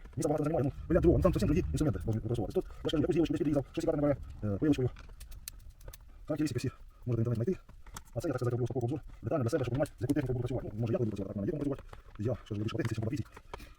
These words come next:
Так що, у нас все по договоренності. Ми тебе кормимо, а потім ремонтуєш обслуговуєш. Кажу, «Та пойдет, де ще якісь услуги знайду, щоб за якісь услуги знайду?» Так, ладно.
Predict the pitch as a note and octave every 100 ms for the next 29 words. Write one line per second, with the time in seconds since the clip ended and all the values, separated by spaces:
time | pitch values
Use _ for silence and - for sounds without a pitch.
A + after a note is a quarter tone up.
0 | - - A#2+ - G#2+ - C#3+ C3 C3+ G#2
1 | - - - - - E3+ G2+ - - -
2 | - - A2+ G2+ G#2 - G2 F#3+ F3 C#3
3 | - - A#2 G#2 G2+ - - - - A2+
4 | B2 A2+ G2+ G2 - - C#3 - - G#2+
5 | G2+